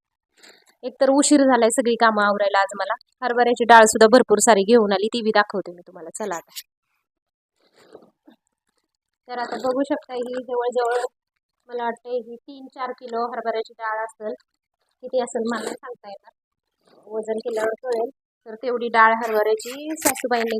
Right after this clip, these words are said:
घरातून दिली आहे, कारण त्यांनी घरीच बनवली ही डाळ, घरच्या घरी बनवली, घरचे हरभरे होते हे, त्याच्यामुळे घरच्या घरी डाळ बनवली. त्या डाळ सुद्धा विकतात, लसूण पण विकतात, त्याच्यामुळे काही म्हणजे चांगला सोर्स आहे. घरचे जरा शेती असेल ना, तर अशा काही गोष्टी करता येतात.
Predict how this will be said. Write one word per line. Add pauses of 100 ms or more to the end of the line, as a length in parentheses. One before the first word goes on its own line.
घरातून
दिली
आहे,
कारण
त्यांनी
घरीच
बनवली
ही
डाळ, (440)
घरच्या
घरी
बनवली,
घरचे (100)
हरभरे
होते
हे, (360)
त्याच्यामुळे
घरच्या
घरी
डाळ
बनवली.
त्या
डाळ
सुद्धा
विकतात, (480)
लसूण
पण
विकतात, (100)
त्याच्यामुळे
काही (1080)
म्हणजे
चांगला
सोर्स
आहे.
घरचे
जरा
शेती
असेल
ना, (320)
तर
अशा
काही
गोष्टी
करता
येतात.